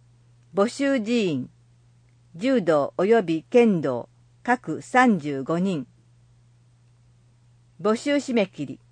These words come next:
三月三十一日火曜まで。定員になり次第締め切ります。問い合わせ、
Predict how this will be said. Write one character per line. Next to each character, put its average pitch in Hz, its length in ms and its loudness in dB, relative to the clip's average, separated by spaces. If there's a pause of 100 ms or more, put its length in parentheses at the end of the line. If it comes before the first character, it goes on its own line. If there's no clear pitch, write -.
(460)
三 262 280 4
月 185 240 -2
三 226 320 2
十 151 160 -4
一 147 220 -10
日 165 420 -8
火 202 160 0
曜 208 300 6
ま 170 160 -6
で。 135 160 -8 (1040)
定 285 300 4
員 269 80 2
に 262 100 4
な 247 140 6
り 247 100 -2
次 220 140 -8
第 160 160 4
締 - 160 -8
め 185 120 -2
切 175 140 -10
り 160 120 -4
ま 156 120 -6
す。 - 180 -20 (1300)
問 247 240 4
い 233 60 6
合 220 80 8
わ 214 100 4
せ、 185 300 -6